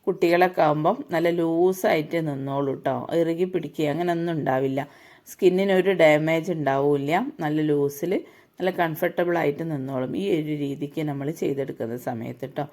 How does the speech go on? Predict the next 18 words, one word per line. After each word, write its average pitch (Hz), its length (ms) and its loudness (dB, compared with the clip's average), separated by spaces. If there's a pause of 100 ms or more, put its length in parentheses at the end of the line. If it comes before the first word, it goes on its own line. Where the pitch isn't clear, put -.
(420)
അപ്പോൾ 196 160 6
ലെഗിൻ 196 340 4
ഇനി 202 200 2
ആരും 175 360 4
ഒഴിവാക്കി 170 440 4
കളയേണ്ട 143 400 0
ആവശ്യമില്ല. 147 600 0
ഈ 214 180 -4
ഒരു 165 180 2
രീതിക്ക് 151 460 -2
നമ്മൾ 151 240 -2 (480)
ചെയ്യുന്ന 185 320 6
സമയത്ത് 156 460 0
നമുക്ക് 160 320 -2
ഹാൻഡ് 151 320 0
സോക്സ് 156 360 -2
ആയിട്ടും 151 400 -2 (100)
അതേപോലെ, 147 520 0